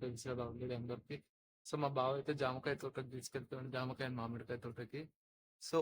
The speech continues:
అక్కడికి వెళ్ళి మామ అయితే జామకాయలు, మామిడికాయలు అన్నీ కూడా తెంపుకొని వచ్చుకున్నాం. చూద్దాం, ఆ సరే ఎట్లా వెళ్తాం, ఏంటి, ఆ తోట ఎట్లుంటది, ఏంటి అనేది కూడా మీకైతే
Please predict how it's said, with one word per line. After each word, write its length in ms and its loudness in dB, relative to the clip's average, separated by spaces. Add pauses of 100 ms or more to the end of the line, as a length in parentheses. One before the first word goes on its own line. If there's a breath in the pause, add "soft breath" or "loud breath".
(160)
అక్కడికి 280 -2
వెళ్ళి 200 0
మామ 180 0
అయితే 220 -2
జామకాయలు, 580 0
మామిడికాయలు 520 -4 (140)
అన్నీ 220 0
కూడా 180 2
తెంపుకొని 400 -4
వచ్చుకున్నాం. 360 -12 (1300)
చూద్దాం, 240 0 (100)
ఆ 120 -4
సరే 160 -2 (180)
ఎట్లా 240 -2
వెళ్తాం, 260 -2 (200)
ఏంటి, 260 -4 (560)
ఆ 40 0 (100)
తోట 160 2 (120)
ఎట్లుంటది, 500 0
ఏంటి 260 -2
అనేది 280 0
కూడా 180 -2
మీకైతే 280 -4